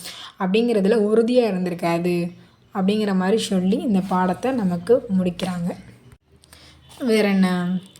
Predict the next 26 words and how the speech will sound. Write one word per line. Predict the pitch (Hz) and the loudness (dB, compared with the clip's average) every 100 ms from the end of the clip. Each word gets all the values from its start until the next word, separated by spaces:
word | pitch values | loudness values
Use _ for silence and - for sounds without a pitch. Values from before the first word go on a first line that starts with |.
| - | -16
சரியான | - 220 233 240 226 | -2 4 6 6 4
விடையை | 196 196 | 4 4
தேர்ந்தெடுத்தது. | 190 185 190 175 175 170 170 - - - - - - - | 2 2 2 0 -2 0 -2 -4 -8 -18 -20 -20 -14 -4
காந்தியடிகளிடம் | 202 208 254 269 226 196 180 196 311 - - | 2 4 8 8 6 2 2 0 -6 -16 -10
உடை | 220 226 285 | 2 6 6
அணிவதில் | 277 202 190 185 190 311 | 6 4 4 4 2 0
மாற்றத்தை | 254 202 226 - 269 269 262 | 0 2 2 4 6 8 8
ஏற்படுத்திய | 214 208 202 190 185 214 302 | 8 6 4 0 4 6 6
ஊர் | 254 233 254 | 4 4 4
எந்த | 208 202 | 4 4
ஊரு? | 190 185 185 185 196 | 2 2 0 -2 0
மதுரை. | 190 180 180 175 - - - - _ _ _ _ _ _ _ _ _ 254 | 2 2 0 -4 -6 -14 -20 -20 _ _ _ _ _ _ _ _ _ 6
ஏன்னா | 254 | 8
மதுரையில | 262 233 226 254 226 | 8 4 4 4 4
தான் | |
அவர் | 254 294 240 | 2 2 2
புகைவண்டியில | 240 247 240 220 208 | 2 2 2 2 2
போகையில | 202 208 208 | 0 0 0
பார்த்துட்டு | 196 190 202 | 0 0 0
இந்த | 277 233 | 0 2
மாதிரி | 196 196 | 2 2
ஒரு | 190 | 2
இன்சிடென்ட் | 190 202 196 | 0 0 0
நடக்கும். | 175 180 349 | 0 -2 -2
So | 302 | 2
மதுரை. | 220 190 175 180 | 2 2 0 -4